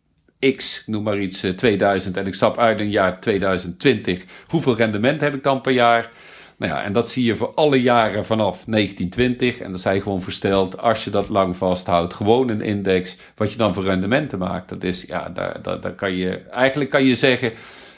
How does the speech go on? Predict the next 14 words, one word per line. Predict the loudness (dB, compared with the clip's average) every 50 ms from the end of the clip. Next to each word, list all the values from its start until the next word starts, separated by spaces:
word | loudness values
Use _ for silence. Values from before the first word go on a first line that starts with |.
| _ 0
als | 0 0 0 0
je | -2
begint | 0 2 2 2 2 2
te | 0
beleggen, | 0 2 4 4 4 4 2 0 -4 -4
gewoon | -2 -4 -2 -2
breed | 0 0 2 2 0 0
gespreid | -4 -12 -10 -2 2 2 4 4 2 0 -4 -6 -14 -14
voor, | -14 -8 -4 -2 0 0 0 0 0
eh, | 2 2 2 2 2 0
voor | 0 0 -2
een | 0 2
baby, | 2 4 4 2 0 0 0 0 0 -2 -4 -6 -4
dan | 0 0 0 0 -2 -6 -10